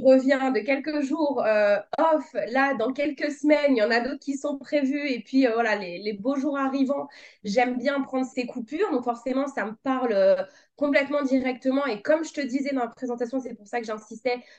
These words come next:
le côté « il y a un temps pour tout », c'est toujours quelque chose que j'ai eu. Donc, vraiment, aujourd'hui, j'en vois l'embé-, les bénéfices. Et encore plus depuis que je me suis lancée à mon compte. Alors, pour moi,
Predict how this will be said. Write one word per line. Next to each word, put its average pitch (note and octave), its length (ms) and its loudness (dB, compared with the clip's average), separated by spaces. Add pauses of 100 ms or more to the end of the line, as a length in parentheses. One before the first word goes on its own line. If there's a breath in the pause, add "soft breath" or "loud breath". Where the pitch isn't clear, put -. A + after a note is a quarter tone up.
le A3 100 -2
côté « A#3+ 260 -2
il A#3+ 60 -4
y G#3+ 60 0
a G3 100 0
un G#3+ 60 0
temps A#3+ 180 -6
pour B3 220 -10
tout », C4+ 160 -8
c'est - 160 -12
toujours A#3+ 260 -12
quelque A#3 140 -6
chose B3+ 180 -6
que A3 140 -6
j'ai F#3+ 320 -6
eu. F#4 140 2 (360 loud breath)
Donc, A3+ 160 2
vraiment, A#3+ 320 0
aujourd'hui, C4 400 -2
j'en G#3+ 180 0
vois A#3+ 220 0
l'embé-, A3+ 360 -2
les G#3 140 -4
bénéfices. G#3+ 680 -6
Et F3+ 160 -2
encore A3 400 0
plus G4+ 260 8
depuis C#4+ 260 -6
que C4 40 -2
je C4+ 60 4
me A#3+ 60 4
suis A#3+ 180 -4
lancée B3+ 280 -2 (220)
à C4+ 140 0
mon C4 180 6
compte. - 460 -16
Alors, B3 240 4
pour B3 180 -2
moi, E4+ 240 6